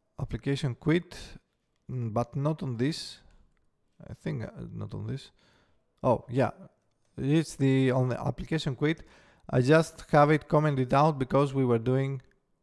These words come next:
A I and not, uh, save files. So we get one save file, we save the serialization. So let's say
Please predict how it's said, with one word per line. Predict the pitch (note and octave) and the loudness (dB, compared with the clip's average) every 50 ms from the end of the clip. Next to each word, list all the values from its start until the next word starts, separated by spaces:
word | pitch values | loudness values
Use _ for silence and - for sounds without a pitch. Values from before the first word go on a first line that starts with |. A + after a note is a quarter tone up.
| _ - | _ -2
A | B2 A#2+ A#2 | 0 2 2
I | A#2 A#2 A#2+ B2 C3 B2+ - _ _ _ _ _ _ _ _ - | 2 2 0 0 -2 -6 -10 _ _ _ _ _ _ _ _ -14
and | A2+ A2 A2 | -12 -10 -6
not, | A#2 A#2+ A#2+ A#2+ - - - - - - - _ _ _ _ _ _ _ _ _ _ _ _ _ _ _ _ _ _ _ _ - - | -4 -4 -4 -6 -8 -10 -16 -16 -16 -16 -20 _ _ _ _ _ _ _ _ _ _ _ _ _ _ _ _ _ _ _ _ -16 -12
uh, | - G2+ G#2+ A2+ A2 G#2+ | -8 -8 -6 -6 -8 -10
save | - - - A2 G#2+ F#2+ | -10 -8 -6 -6 -6 -6
files. | - - - - - - - - _ _ _ _ _ _ _ _ _ _ | -10 -14 -16 -16 -16 -18 -20 -20 _ _ _ _ _ _ _ _ _ _
So | - - - C#3+ B2+ G#2+ - - _ _ _ _ _ _ _ _ _ _ - | -10 -2 2 2 2 2 0 -6 _ _ _ _ _ _ _ _ _ _ -12
we | B2+ A#2+ | -10 -6
get | B2 D3 D#3+ D3 - - - - | -2 0 0 0 0 -4 -14 -10
one | D3+ B2+ B2 A#2+ A#2 | -6 -4 -4 -4 -4
save | A2 - - C3 C3 B2+ | -6 -6 -4 -4 -4 -4
file, | - - F3 F#3+ G#3+ G#3+ G3 - - - - _ _ _ _ _ _ _ _ _ _ _ _ _ _ - | -2 -2 0 0 0 -2 -6 -12 -16 -20 -20 _ _ _ _ _ _ _ _ _ _ _ _ _ _ -14
we | - A#2+ | -12 -10
save | - - D#3+ D#3 D#3 C#3+ A#2+ G#2+ - - - - _ _ - | -6 0 2 2 2 2 0 -2 -6 -16 -20 -20 _ _ -18
the | - A2 | -16 -12
serialization. | - C3+ A#2+ A#2 A2+ A2+ A2+ A2+ A2+ A#2+ A#2+ - - D#3+ E3 F#3 G3+ C4 A3+ _ | -8 -4 -2 -2 0 0 0 -2 -2 -4 -6 -6 -6 -6 -6 -6 -8 -12 -18 _
So | - - - A#2 | -16 -8 -6 -4
let's | A2+ A#2 B2 B2+ B2+ - - | -4 -2 -4 -6 -6 -8 -6
say | - C#3+ C3 A#2+ G#2+ G#2 G#2 | -2 0 0 0 -2 -4 -8